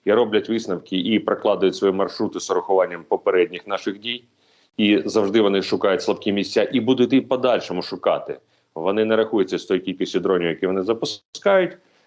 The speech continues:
а якраз за рахунок, щоб хоч одна, е, ціль за їхнім планом була знищена.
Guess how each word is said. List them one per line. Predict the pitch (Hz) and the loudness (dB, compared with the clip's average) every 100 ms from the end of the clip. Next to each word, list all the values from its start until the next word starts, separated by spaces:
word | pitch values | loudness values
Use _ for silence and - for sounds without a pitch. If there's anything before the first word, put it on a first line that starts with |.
| _ | _
а | - 101 | -2 2
якраз | 110 135 143 113 | 2 2 0 2
за | 110 | 2
рахунок, | 110 143 120 | 2 0 -2
щоб | - 110 | -2 -6
хоч | - 123 120 | -4 -2 0
одна, | 113 131 135 - - | 0 0 -2 -6 -2
е, | 98 95 92 92 | 2 4 2 0
ціль | - 120 110 - | -2 -4 -4 -8
за | 90 98 | -6 -2
їхнім | 98 98 92 - | -2 -4 -10 -8
планом | 107 107 104 | 0 0 0
була | 92 95 | 0 0
знищена. | 90 85 - 69 | 0 -4 -10 -14